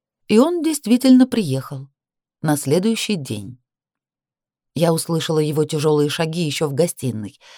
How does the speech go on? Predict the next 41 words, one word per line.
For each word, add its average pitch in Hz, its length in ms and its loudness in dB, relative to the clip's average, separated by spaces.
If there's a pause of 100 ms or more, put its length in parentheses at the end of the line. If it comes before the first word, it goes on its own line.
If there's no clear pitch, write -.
(160)
Поднялась 214 440 2
с - 20 -8
дивана, 160 420 2
потом 147 280 -4
села 151 300 0
обратно. 143 440 -8 (460)
Вновь 147 360 2
поднялась. 180 640 -4 (440)
Не 226 180 8
знала, 233 320 6
куда 170 240 4
себя 160 240 2
деть 190 180 2
от 156 100 -4
волнения, 139 640 0 (240)
и 170 180 -2
в - 60 -14
то 175 100 0
же 160 100 -2
время 165 300 0
сердце 160 320 -2
заходилось 151 500 0
в 143 60 -4
груди 147 320 -2
от 139 160 -4
радости. 123 520 -8 (1400)
Он 208 220 2
переступил 202 580 -2
порог, 220 460 -2 (400)
и 208 60 0
я 220 280 0
едва 214 440 -2
сдерживалась 175 680 0
от - 140 -10
того, 208 200 4
чтобы 185 280 0
не 190 180 0
кинуться 214 400 2
ему 185 220 -2
на 185 140 -2
шею. 117 340 -12